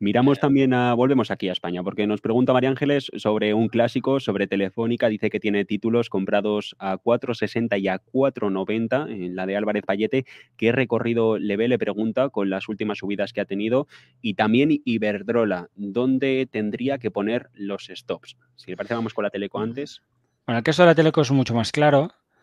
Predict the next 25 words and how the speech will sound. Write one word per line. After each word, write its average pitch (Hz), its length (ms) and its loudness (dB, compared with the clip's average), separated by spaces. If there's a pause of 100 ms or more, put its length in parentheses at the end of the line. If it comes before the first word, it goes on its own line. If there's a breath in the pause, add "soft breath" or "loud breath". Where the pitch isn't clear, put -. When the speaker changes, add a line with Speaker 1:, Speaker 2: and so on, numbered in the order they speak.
(120)
Speaker 1:
Ujú. 90 120 -10
Speaker 2:
Eh, 107 540 -2
podemos 110 300 -4
ver 110 160 -4
que 104 340 -8
si - 180 -8
perdemos 110 400 -2
los 113 140 -4
mínimos 123 260 0
tenemos 113 360 -4 (160)
un 139 320 0 (220)
patrón 120 500 -4
de 110 100 -10
tipo 107 260 -10
cabeza 92 320 -12
y 87 40 -12
hombros 85 420 -14
y 117 80 -8
ya 98 80 -6
está. - 300 -14
Y 113 60 -10
mientras 113 260 -4
no 131 100 4
perdamos 170 420 4
eso, 180 320 -4